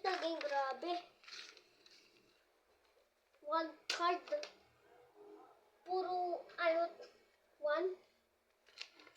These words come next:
Up, zero to. Yung first quarter talaga, tanga-tanga.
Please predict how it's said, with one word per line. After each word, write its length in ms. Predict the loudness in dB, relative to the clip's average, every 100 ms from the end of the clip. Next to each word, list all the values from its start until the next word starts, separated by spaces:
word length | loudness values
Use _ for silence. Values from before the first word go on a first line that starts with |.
| -20 -20 _ -4 -2
Up, 160 | -2 -4 -20 -20
zero 480 | -18 -12 -6 -6
to. 160 | -4 -4 -4 -6 _ _ -20 _ _ _ _ _ _ _ -14
Yung 80 | -2
first 240 | -2 -2
quarter 400 | -2 -2 0 -2 -2
talaga, 400 | -4 -4 -4 -8 -10
tanga-tanga. 600 | -16 -14 -14 -12 -14 -14